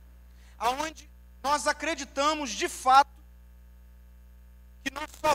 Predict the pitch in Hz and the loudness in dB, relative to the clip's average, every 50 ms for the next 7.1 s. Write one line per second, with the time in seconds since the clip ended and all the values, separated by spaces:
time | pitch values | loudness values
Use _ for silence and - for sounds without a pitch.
0 | - - 320 359 370 359 302 - - - - 269 269 285 285 285 - - - - | 0 0 0 0 0 0 -4 -10 -10 -6 -2 4 4 6 4 4 0 -6 -12 -20
1 | - - - - - - - - - - - - - - - - 214 262 302 311 | -20 -20 -20 -20 -20 -20 -20 -20 -20 -20 -20 -20 -20 -16 2 6 8 8 8 8
2 | 294 269 254 254 262 277 294 302 302 - - - 185 240 302 277 - - 277 269 | 4 2 2 2 2 2 2 0 -2 -8 -14 -4 0 0 0 2 4 4 4 4
3 | 214 262 311 349 349 294 - - - 269 277 294 294 285 - - - - - - | 4 2 0 2 0 0 -2 -4 -2 -2 0 0 0 0 -2 -6 -18 -20 -20 -20
4 | - - - - - - - - - - - - - - - - - - - - | -20 -20 -20 -20 -20 -20 -20 -20 -20 -20 -20 -20 -20 -20 -20 -20 -20 -20 -20 -20
5 | - - - - - - - - - - - 302 311 240 277 - 285 302 302 277 | -20 -20 -20 -20 -20 -14 -8 -4 -2 2 2 2 2 2 2 2 4 4 2 2
6 | - - 269 247 - - - 269 311 294 262 269 233 190 196 262 277 285 285 285 | 0 -2 -4 -6 -8 -4 2 6 6 6 4 2 -4 -2 0 2 2 2 2 0
7 | 285 269 | -2 -6